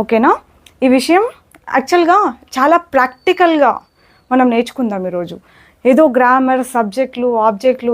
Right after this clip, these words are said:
ఇదంతా కాకుండా కొంచెం ప్రాక్టికల్‌గా ఆలోచించి తెలుగులో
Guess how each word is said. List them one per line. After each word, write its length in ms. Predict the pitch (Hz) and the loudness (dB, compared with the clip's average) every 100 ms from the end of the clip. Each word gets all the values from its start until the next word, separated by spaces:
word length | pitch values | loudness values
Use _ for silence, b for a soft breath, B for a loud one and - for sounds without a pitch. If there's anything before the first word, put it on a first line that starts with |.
| 220 | 0
ఇదంతా 360 | 214 269 269 247 | 2 2 2 0
కాకుండా 360 | 220 202 202 339 320 | -2 -4 -4 -2 0
కొంచెం 260 | 294 302 277 | 0 0 -2
ప్రాక్టికల్‌గా 720 | 247 233 _ 311 320 294 277 240 214 208 | -4 -6 _ -2 2 2 2 0 -4 -4
ఆలోచించి 520 | 220 220 226 233 403 - b b _ | -4 -4 -8 -6 -8 -10 b b _
తెలుగులో 300 | 262 262 302 | 2 4 4